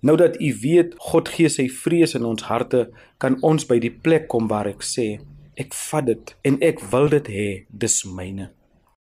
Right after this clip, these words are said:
Het jy dalk afgedwaal en rigtingloos geword? God kom gee vroeg in die nuwe jaar sy vrees in my en in jou hart.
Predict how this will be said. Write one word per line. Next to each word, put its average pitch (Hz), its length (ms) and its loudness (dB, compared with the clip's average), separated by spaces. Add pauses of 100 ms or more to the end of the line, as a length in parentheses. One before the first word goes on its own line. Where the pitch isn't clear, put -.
(120)
Het - 140 2
jy 277 80 4
dalk 185 240 4
afgedwaal 135 920 0
en 113 140 -2
rigtingloos 131 680 0
geword? 127 320 -8 (720)
God 165 260 0
kom 160 140 2
gee 180 220 2
vroeg - 560 -2 (140)
in 147 100 4
die 147 100 4
nuwe 165 240 2
jaar 156 420 4 (220)
sy - 260 -2
vrees - 800 -4
in 107 240 -2
my 175 320 4
en 110 120 -2
in 98 140 -6
jou 110 280 -4
hart. - 480 -16